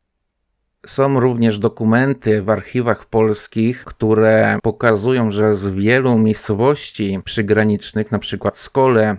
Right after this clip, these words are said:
Turka, Worochta, ci ludzie zostali ewakuowani w sposób zorganizowany na Węgry.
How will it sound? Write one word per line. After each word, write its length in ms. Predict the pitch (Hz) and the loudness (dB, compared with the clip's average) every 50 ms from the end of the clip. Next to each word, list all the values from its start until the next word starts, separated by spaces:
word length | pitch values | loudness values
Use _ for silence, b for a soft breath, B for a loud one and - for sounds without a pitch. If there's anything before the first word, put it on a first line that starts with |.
| _ - | _ -8
Turka, 640 | - 113 117 117 120 120 - 110 107 104 101 98 104 - | -4 -2 -2 -2 -4 -4 -2 -2 0 0 -2 -4 -6 -8
Worochta, 760 | 95 95 104 104 107 110 113 - - - - 107 107 107 110 | -4 0 0 2 4 2 2 0 -4 -4 -2 0 0 0 -2
ci 140 | - - 135 | -4 -4 -2
ludzie 320 | 135 131 143 131 117 127 120 | 0 0 0 0 0 -2 -2
zostali 420 | 120 120 - - 127 123 120 113 | -2 -4 -4 -4 -4 -2 0 0
ewakuowani 680 | 107 101 117 110 - - 117 110 104 120 123 120 117 | 0 0 0 -2 -2 0 -2 0 2 2 2 2 0
w 60 | 110 | -2
sposób 380 | - - - 110 - - 107 95 | -4 -6 -6 -4 -2 -2 -4 -2
zorganizowany 800 | 104 120 120 117 110 113 110 107 104 110 104 110 113 107 101 98 | 0 0 0 2 2 0 0 2 0 0 0 2 2 2 2 2
na 120 | 98 95 | 0 0
Węgry. 400 | 90 95 95 95 92 92 - - | 0 0 0 0 -2 -4 -4 -6